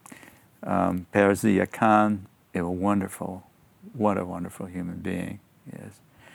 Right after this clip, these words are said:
Sufism, I have been reading a lot of Su-, Sufism, and, and, uh, there are a number of Sufis in this area, and, and, uh, uh,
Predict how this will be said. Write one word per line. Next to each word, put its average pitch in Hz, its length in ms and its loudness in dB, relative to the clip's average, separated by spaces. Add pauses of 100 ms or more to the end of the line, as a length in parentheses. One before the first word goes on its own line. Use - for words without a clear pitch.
(360)
Sufism, 123 800 8
I 107 80 6
have 131 200 6
been 139 140 0
reading 92 320 0
a 87 100 -6
lot 90 180 -6
of 90 140 -12
Su-, - 140 -6
Sufism, 95 880 -4
and, 87 240 -8 (600)
and, 90 600 -2
uh, 92 580 -6
there 95 200 -6
are 95 40 -6
a 92 40 -6
number 95 240 0
of 87 80 -4
Sufis 95 520 0
in 92 140 -2
this 92 220 -8
area, 92 360 0
and, 95 120 -6
and, 92 340 -10
uh, - 1700 -14
uh, 90 340 -2